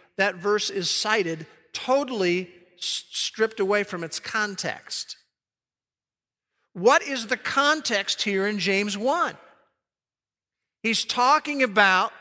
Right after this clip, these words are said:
the issue of temptation. And this verse is a continuation of the discussion.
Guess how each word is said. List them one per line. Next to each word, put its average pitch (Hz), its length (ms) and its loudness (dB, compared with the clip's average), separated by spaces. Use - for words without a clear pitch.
the 214 220 -2
issue 233 320 0
of 208 240 2
temptation. 285 1200 0
And 226 200 2
this 294 200 -2
verse 247 560 0
is 240 240 -4
a 254 60 -4
continuation 294 920 -2
of 233 140 -4
the 254 100 -2
discussion. 269 800 -2